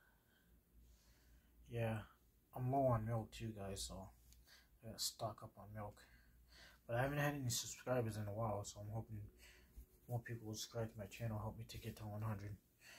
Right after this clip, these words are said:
subscribers. But anyway, so I'm low on milk. I'm, I'm using what little milk I have left, guys. So <laughs> it's not much, probably just enough,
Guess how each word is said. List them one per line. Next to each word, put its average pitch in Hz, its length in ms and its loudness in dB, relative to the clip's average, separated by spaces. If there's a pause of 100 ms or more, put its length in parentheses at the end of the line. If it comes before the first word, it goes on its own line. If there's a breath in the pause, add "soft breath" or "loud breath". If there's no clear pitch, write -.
(320 loud breath)
subscribers. 107 600 -4
But - 200 -4 (120)
anyway, - 280 12
so 180 320 4 (840 loud breath)
I'm 131 160 -4
low 165 180 8
on 143 120 4
milk. 160 220 6
I'm, 127 240 0
I'm 131 180 0
using 151 220 6
what 139 160 4
little 143 200 4
milk 135 300 4
I 135 60 4
have 131 180 4
left, 127 260 0
guys. 131 520 4 (1120 loud breath)
So 120 320 2 (760)
<laughs> - 40 2 (1600 loud breath)
it's - 200 -2 (140)
not 151 220 -6
much, 147 420 -2
probably 151 200 4
just 127 260 2
enough, 135 280 2